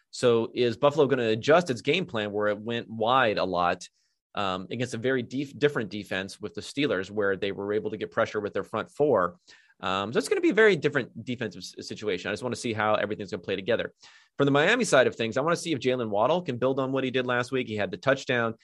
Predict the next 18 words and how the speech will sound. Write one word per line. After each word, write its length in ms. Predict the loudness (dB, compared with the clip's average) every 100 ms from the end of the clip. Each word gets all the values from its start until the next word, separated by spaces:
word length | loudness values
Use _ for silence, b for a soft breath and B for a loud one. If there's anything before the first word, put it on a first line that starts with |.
| _
He 80 | -8
was 100 | -8
playing 340 | -6 -4 -4 -4
a 60 |
lot 300 | -2 0 0
of 60 | -2
snaps. 480 | -2 -2 -2 -4 b b _
Will 220 | 0 0
Fuller, 420 | 0 0 2 4
I 60 | 2
think 160 | 0
it 40 | -8
was 180 | -10 -4
just 320 | -2 -2 -2
announced 540 | -2 -2 -2 -8 -6
that 120 | -6
he 640 | -6 -12 -10 -8 -8 -10 -6
is 320 | -6 -6